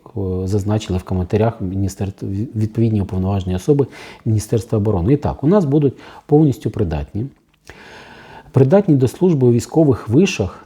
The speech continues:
Т Ц К, е, частинах забезпечення,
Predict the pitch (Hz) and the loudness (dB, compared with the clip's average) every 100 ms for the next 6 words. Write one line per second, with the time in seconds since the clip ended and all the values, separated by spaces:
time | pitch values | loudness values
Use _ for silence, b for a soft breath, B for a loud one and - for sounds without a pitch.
0 | - 113 - 113 - 139 170 165 B B | -6 -6 -4 -6 2 2 2 -2 B B
1 | B B B 113 110 107 - 123 - 156 | B B B -2 0 -2 -2 -4 2 2
2 | 127 113 107 - - 170 170 117 104 | 4 2 0 -2 2 2 2 -4 -4